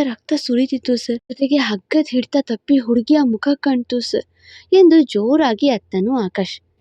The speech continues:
ನನ್ ಮುದ್ದು ಅನ್ವೇಷಿತ ಮುಖ ಕಾಣಲು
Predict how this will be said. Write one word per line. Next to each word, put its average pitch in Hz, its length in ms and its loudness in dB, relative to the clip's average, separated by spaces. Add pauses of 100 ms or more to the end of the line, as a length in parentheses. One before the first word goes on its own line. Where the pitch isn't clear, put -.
(400)
ನನ್ 247 180 4
ಮುದ್ದು 233 340 -2
ಅನ್ವೇಷಿತ 233 680 -4
ಮುಖ 226 340 -2
ಕಾಣಲು 240 460 -4